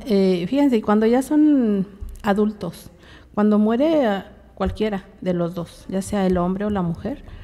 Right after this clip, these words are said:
eh, tiende mucho a que al poco tiempo se va la mujer o se va el hombre, porque ya no hayan qué hacer, porque tanto las absorbía aquella pareja, entonces cuando mueren dicen, "¿Ahora qué hago?".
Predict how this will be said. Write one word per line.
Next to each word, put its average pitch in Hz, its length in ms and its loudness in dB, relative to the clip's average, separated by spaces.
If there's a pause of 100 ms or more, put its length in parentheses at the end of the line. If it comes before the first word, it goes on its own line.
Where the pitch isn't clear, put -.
(320)
eh, 185 480 -2
tiende 220 260 -2
mucho 208 340 -2
a 208 120 -6
que 185 260 -8 (220)
al 190 80 -4
poco 220 300 -6
tiempo 226 440 -2
se 226 200 -4
va 196 120 2
la 196 140 0
mujer 185 340 -4
o 262 60 -6
se 196 120 -6
va 180 120 0
el 170 100 -2
hombre, 180 340 -6 (440)
porque 190 500 -4
ya 233 160 0
no 247 160 0
hayan 240 280 0
qué 240 120 -4
hacer, 240 420 -6 (140)
porque 214 220 -4
tanto 254 340 -2
las 311 240 -2
absorbía 196 720 -2 (100)
aquella 185 480 -4
pareja, 190 520 -4 (500)
entonces 254 400 0
cuando 214 320 2
mueren 233 380 2
dicen, 247 320 0
"¿Ahora 254 200 -2
qué 254 180 -2
hago?". 254 280 -2